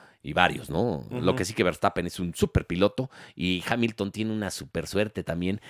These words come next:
Speaker 2: Oye,
Speaker 1: Que,
Speaker 2: Verstappen además es muy
Speaker 1: que
Speaker 2: joven,
Speaker 1: queda
Speaker 2: ¿no?
Speaker 1: en segundo, le roba Verstappen el primer lugar a Hamilton, que siempre es el inglés, ¿no?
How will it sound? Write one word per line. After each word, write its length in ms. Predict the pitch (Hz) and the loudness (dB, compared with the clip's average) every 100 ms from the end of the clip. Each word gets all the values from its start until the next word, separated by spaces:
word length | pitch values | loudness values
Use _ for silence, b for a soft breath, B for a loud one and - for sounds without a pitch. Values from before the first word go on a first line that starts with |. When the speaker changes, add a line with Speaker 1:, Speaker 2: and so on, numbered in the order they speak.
| B | B
Speaker 2:
Oye, 80 | 147 | 0
Speaker 1:
Que, 80 | 135 | 4
Speaker 2:
Verstappen 200 | - 247 | 4 4
además 140 | 185 190 | 2 0
es 40 | |
muy 80 | 214 | 2
Speaker 1:
que 160 | 113 123 | 4 4
Speaker 2:
joven, 120 | 139 | 6
Speaker 1:
queda 120 | 117 | 6
Speaker 2:
¿no? 60 | 127 | 6
Speaker 1:
en 60 | 113 | 4
segundo, 340 | 95 110 - | 4 4 4
le 160 | 92 78 | 2 6
roba 560 | 101 233 294 90 73 | 8 8 8 4 -2
Verstappen 540 | 76 82 - 143 156 101 | -4 -6 -4 -6 -6 -6
el 120 | 85 | -6
primer 280 | 90 95 123 | -4 -4 -2
lugar 260 | 107 127 | 0 0
a 240 | 110 82 76 | -2 -4 -6
Hamilton, 380 | - 208 104 85 | -2 0 0 0
que 80 | |
siempre 260 | 113 160 175 | 2 4 4
es 60 | 135 | 4
el 100 | 95 | 2
inglés, 400 | 92 110 226 - | 6 4 4 -2
¿no? 160 | 196 | -6